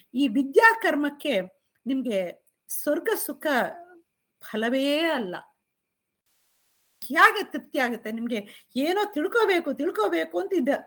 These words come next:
ಎಲ್ಲೋ ಹೋಗ್ತೀರಾ, ಇಲ್ಲ ರೀ, ನಿಮ್ಗೆ ಪ-, ಎಲ್ಲ ಭಕ್ಷ್ಯ ಪ-, ಎಲ್ಲ ಹಾಕಿ, ಊಟ ಹಾಕಿ ಕಳಿಸ್ತೀನಿ, ಇಲ್ಲ ರೀ, ನಾವ್ ಇನ್ನೊಂದು ಕಡೆ ಹೋಗ್ತೀವಿ, ಅಲ್ಲಿ ಏನೋ ಒಂದು ಡಿಸ್ಕಷನ್. So that, that's what it is. So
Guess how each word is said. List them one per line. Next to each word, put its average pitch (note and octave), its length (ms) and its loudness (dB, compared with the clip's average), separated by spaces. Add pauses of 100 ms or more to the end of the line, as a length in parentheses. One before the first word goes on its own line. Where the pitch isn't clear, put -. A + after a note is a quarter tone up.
(160)
ಎಲ್ಲೋ C#4+ 260 0
ಹೋಗ್ತೀರಾ, E4+ 540 -2 (220)
ಇಲ್ಲ D#4+ 180 0
ರೀ, E4 160 2
ನಿಮ್ಗೆ C4+ 320 -2
ಪ-, A3+ 340 -4 (160)
ಎಲ್ಲ D#4 380 0
ಭಕ್ಷ್ಯ C4 420 -4
ಪ-, B3+ 400 -4
ಎಲ್ಲ D4 400 -4
ಹಾಕಿ, D4+ 340 -4
ಊಟ C4+ 300 -4
ಹಾಕಿ C#4 320 -2
ಕಳಿಸ್ತೀನಿ, B3 800 -4
ಇಲ್ಲ A3+ 200 0
ರೀ, A#3 320 -2
ನಾವ್ G3 280 -6
ಇನ್ನೊಂದು A#3 340 -2
ಕಡೆ A3+ 120 0
ಹೋಗ್ತೀವಿ, G#3+ 400 -4
ಅಲ್ಲಿ A3+ 600 -4
ಏನೋ A3 240 -2
ಒಂದು G3 160 0
ಡಿಸ್ಕಷನ್. - 880 -6
So - 120 -4 (1500)
that, D4+ 440 6
that's C#4 300 2
what E4 240 6
it A#3 120 -2
is. - 140 -6
So F4 140 -2